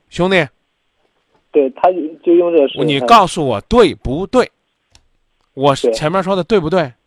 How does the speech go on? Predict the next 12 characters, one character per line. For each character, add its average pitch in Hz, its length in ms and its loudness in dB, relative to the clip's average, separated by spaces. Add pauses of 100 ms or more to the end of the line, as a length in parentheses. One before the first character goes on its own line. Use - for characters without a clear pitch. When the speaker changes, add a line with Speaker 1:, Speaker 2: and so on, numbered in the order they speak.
(560)
Speaker 2:
对。 120 140 0
对， 110 140 -2
对， 110 140 -8
对。 107 120 -12 (680)
Speaker 1:
你 220 260 -2
就 214 440 -2 (520)
幸 240 480 -2
福 151 240 -10
吧， 113 400 -4 (600)
歌 240 240 0
唱 208 360 2
吧， 101 280 -8